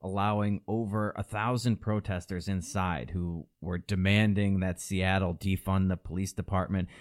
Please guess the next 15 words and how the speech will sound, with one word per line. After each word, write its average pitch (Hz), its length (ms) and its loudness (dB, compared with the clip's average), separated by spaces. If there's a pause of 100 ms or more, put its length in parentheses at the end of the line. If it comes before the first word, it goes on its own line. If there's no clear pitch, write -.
and 90 180 -2
ban 95 280 4
the 92 80 4
use 95 260 0
of - 120 -10
chemicals 90 880 -4
like 60 200 -10
tear 95 300 0
gas 87 420 -2
and 80 100 -10
things 87 200 -6
like 73 180 -8
that. 80 240 -8 (360)
The 92 80 -6
protesters 92 1000 0